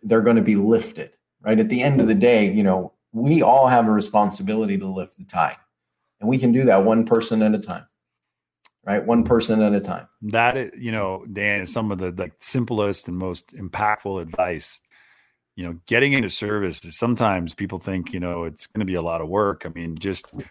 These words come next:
Speaker 2: picking up the phone right now and calling somebody and just checking in on them is service work. People, people say, "Hey, you know, I'm not on the front lines." I'm like,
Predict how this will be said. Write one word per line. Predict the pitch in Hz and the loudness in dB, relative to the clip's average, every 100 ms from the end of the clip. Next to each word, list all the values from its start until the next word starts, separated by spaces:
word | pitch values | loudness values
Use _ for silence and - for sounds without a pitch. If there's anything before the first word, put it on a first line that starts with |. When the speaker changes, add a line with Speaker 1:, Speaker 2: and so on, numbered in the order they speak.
| - | -4
Speaker 2:
picking | 123 113 | 0 0
up | |
the | 92 | -2
phone | - 101 101 92 | -2 0 0 0
right | 90 87 | -4 -6
now | 82 87 87 | -6 -2 -2
and | 76 73 | -4 -8
calling | 98 98 90 | -4 -4 -4
somebody | - 78 80 78 80 | -8 -10 -10 -10 -12
and | 76 | -14
just | 82 - | -12 -8
checking | - 92 - 87 | -6 -6 -8 -6
in | 92 | -4
on | 80 78 | -6 -10
them | 78 73 | -14 -8
is | |
service | - 87 80 73 | -6 -6 -10 -10
work. | - 71 - | -14 -8 -4
People, | 117 110 90 - - _ | 0 0 -2 -14 -20 _
people | - 107 104 | -8 -6 -4
say, | 104 95 | -4 -2
"Hey, | 95 95 | -2 -2
you | 92 | -2
know, | 90 85 82 _ _ _ | -2 -4 -6 _ _ _
I'm | 98 | -2
not | 110 | 0
on | 101 | 0
the | 90 | -2
front | - 110 85 | -2 -2 -2
lines." | 95 98 80 80 | -4 -4 -6 -10
I'm | 82 | -10
like, | 82 | -10